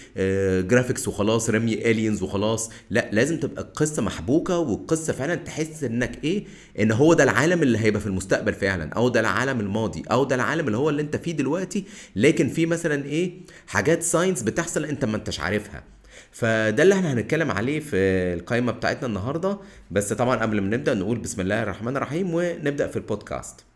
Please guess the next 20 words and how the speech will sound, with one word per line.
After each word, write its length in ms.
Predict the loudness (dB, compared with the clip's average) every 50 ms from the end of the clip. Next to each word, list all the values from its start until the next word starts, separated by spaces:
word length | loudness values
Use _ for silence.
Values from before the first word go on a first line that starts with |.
| _ _ -20 -20 -20 -20 -20 -20 _ -2
إيه، 360 | 2 2 4 4 4 4 4
قبل 260 | 4 6 6 6 6
ما 100 | 4 4
نبدأ 320 | 4 2 2 2 2 2 2
في 140 | 2 2
ال-، 260 | 4 4 4 2 2 0
إيه 220 | 0 2 4 4
التوب 320 | 4 4 2 0 0 0
six 240 | 0 -2 -2 -2 -2
بتوعنا، 500 | -4 -4 -2 0 0 0 0 -2 -2 -4 -6 -12 -18 -20 -14 0 4
لازم 280 | 6 6 6 6 4
أتكلم 400 | 2 2 2 0 0 0 0 -2
على 460 | -2 -2 -2 0 0 0 -2 -4 -6 -12 -14 -14 -2 2
بابا 540 | 4 4 6 4 4 2 0 0 -2 -4 -6 -6
أفلام 640 | -6 -6 -4 -2 0 0 0 0 -2 -2 -4 -8 -10 -8 -6
الساينس 440 | -4 -4 -2 0 0 0 0 -2 -2
فيكشن، 380 | -4 -4 -4 -4 -6 -10 -10 -12 -14 -18 -20 _ _ -20 -20 -20 _ 0
وهو 360 | 0 2 2 4 4 4 4
فيلم 440 | 4 2 0 0 0 0 -2 -4 -6 -10 -14 -16 -16 -10
متروبوليس. 1200 | -6 -4 0 2 2 2 2 0 2 4 4 4 2 0 -2 -2 -2 -4 -4 -6 -6 -8 -10 -10 -14